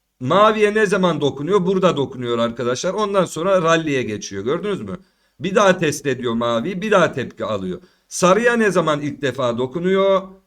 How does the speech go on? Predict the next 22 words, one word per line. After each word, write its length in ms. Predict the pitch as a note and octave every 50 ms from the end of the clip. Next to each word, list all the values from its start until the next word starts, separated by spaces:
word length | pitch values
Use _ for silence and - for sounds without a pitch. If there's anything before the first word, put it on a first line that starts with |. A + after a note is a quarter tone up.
| _ -
Bir 120 | D3 C#3+
bakalım 440 | F3+ F#3 F3+ - E3 D#3+ E3 D#3+ C#3+
arkadaşlar. 680 | C#3+ C#3+ C#3+ C#3+ C#3 B2+ C3+ C3 - - E3+ F3+ F#3 F#3 - - _ _ _ _ _ _ _ _ _ _ _ _ _ _ _ _ _ _ _ _ _ _ _ _ _ _ _ _ _ _ _ _ _
Şurada 500 | - - - F3 G3 G#3 G#3 F#3+ E3+ C#3+
dokunuyor. 580 | F3 F3+ F3 F#3 G3 G3 G3+ G3+ G3+ G3+ G3 G3 G3 G3+ _ _ _ _ _ _ _ _ _ _ _ _ _ _
Şurada 480 | - - E3+ F#3+ F#3+ F3+ F#3 F#3 F#3 F#3
kırıyor 520 | - F3+ F3+ F3+ F#3+ G3+ G3+ G3 F3+ E3+
direkt 240 | F#3 F#3+ G3 F#3+ F#3
arkadaşlar. 640 | F3+ F3 F3 F3+ F#3+ F3+ F3+ F3 F3+ - F#3+ G3 F#3+
Sonra 380 | G3 - G#3+ G#3 G#3+ A3 G#3+
tekrar 400 | G#3+ G#3+ G#3 G#3+ G3+ G3 F3+ F3+
üzerine 400 | F#3 E3+ D3 F3 E3+ D#3 D3+ D#3+
atıyor. 420 | D3+ D3+ C#3+ D3 C#3+ C#3+ E3+ F#3+ F3
Rally'e 440 | F3 F3 F3 E3+ D#3+ D#3+ F#3 F#3
bir 80 | E3 D3+
daha 200 | E3 E3 D#3+ D3+
gidiyor. 380 | C#3+ B2+ A#2 G#2 G#2 G2 F#2 - - _ _ _ _ _ _ _ _ _
Kırmızıya 520 | - - F3 F#3 A3 A3 A3+ F#3 G#3+ A#3+ A#3
ilk 260 | A3 A3+ A3 A3+ -
kez 220 | A#3 A#3 G#3 F3+
burada 280 | F3+ G3+ G3+ G3+ G3+ F#3
dokunuyor. 560 | E3+ D#3 - - C#3+ C3+ C3+ C#3+ F3 F#3+ F#3+